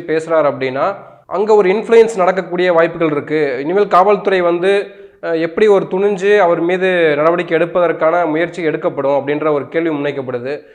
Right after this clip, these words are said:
சாட்சிகளை கலைப்பதற்கான அத்தனை நடவடிக்கைகளும் மேற்கொள்ளப்படுகிறது அப்படின்றது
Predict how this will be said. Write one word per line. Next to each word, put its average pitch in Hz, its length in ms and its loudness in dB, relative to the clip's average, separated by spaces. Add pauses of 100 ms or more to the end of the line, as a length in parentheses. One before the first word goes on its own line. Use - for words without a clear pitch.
(180)
சாட்சிகளை 208 640 2
கலைப்பதற்கான 180 640 0
அத்தனை 180 280 -2
நடவடிக்கைகளும் 170 600 -2
மேற்கொள்ளப்படுகிறது 151 680 -2
அப்படின்றது 147 520 -2